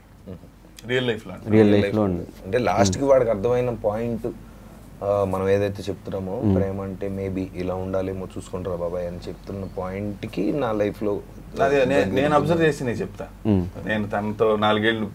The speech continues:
Speaker 1: పని చేశాను కాబట్టి, character రాశాను కాబట్టి, ఆ, వాళ్ళిద్దరి మధ్యలో కామన్గా ఉన్నవి, I think he,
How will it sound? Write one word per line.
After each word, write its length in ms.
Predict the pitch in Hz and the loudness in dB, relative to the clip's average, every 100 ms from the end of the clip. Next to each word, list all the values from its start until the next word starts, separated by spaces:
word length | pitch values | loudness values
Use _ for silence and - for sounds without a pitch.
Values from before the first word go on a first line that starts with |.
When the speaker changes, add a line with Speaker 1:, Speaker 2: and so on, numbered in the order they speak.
| - | 0
Speaker 1:
పని 140 | 107 | 2
చేశాను 320 | 120 110 104 98 | 2 0 -2 -2
కాబట్టి, 340 | 90 104 208 | -4 -4 2
character 440 | 190 165 156 147 | 6 6 6 6
రాశాను 340 | 120 110 110 98 | 6 6 2 0
కాబట్టి, 360 | 98 - - - - | -2 -4 -10 -10 -4
ఆ, 340 | 107 107 107 107 | 0 0 0 -2
వాళ్ళిద్దరి 340 | 107 107 131 | 0 2 2
మధ్యలో 260 | 131 127 120 | 2 2 2
కామన్గా 440 | 120 123 123 120 | 2 0 0 2
ఉన్నవి, 600 | 120 123 147 135 123 123 - - - - - - | 2 0 0 0 0 -2 -8 -18 -16 -16 -12 0
I 60 | 120 | 0
think 180 | 151 156 | 2 -2
he, 340 | 156 139 131 | -2 -2 -2